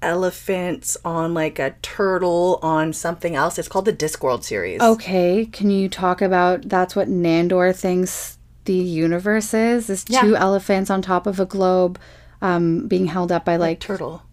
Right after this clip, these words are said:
Speaker 2: by
Speaker 1: A
Speaker 2: turtle,
Speaker 1: floating turtle.
Speaker 2: exactly.
Speaker 1: Yeah.
Speaker 2: That's literally, do you not remember the, spoiler alert for people who watch What We Do in the Shadows, but when they go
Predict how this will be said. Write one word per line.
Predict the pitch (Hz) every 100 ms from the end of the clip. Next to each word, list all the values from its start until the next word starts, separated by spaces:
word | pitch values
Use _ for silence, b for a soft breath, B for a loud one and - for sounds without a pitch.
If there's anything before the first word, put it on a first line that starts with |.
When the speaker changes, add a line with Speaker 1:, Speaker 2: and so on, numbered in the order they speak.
| - -
Speaker 2:
by | 190
Speaker 1:
A | 180
Speaker 2:
turtle, | 196 190
Speaker 1:
floating |
turtle. | 175
Speaker 2:
exactly. | 175 208 196 190 170 170
Speaker 1:
Yeah. | 196
Speaker 2:
That's | 196 208
literally, | 196 202 220 214 196 196
do | 190 208
you |
not | 208
remember | 240 247 254
the, | 247 220 208 208 B B B
spoiler | - - - 285 302 240
alert | 214 208 208
for | 214
people | 214 214 214
who | 208
watch | 196 196 214
What | 202
We |
Do | 190
in | 190
the | 185
Shadows, | 208 185 170 175 B B B -
but | 208
when | 196 196
they | 196 185
go | 196 185 180 185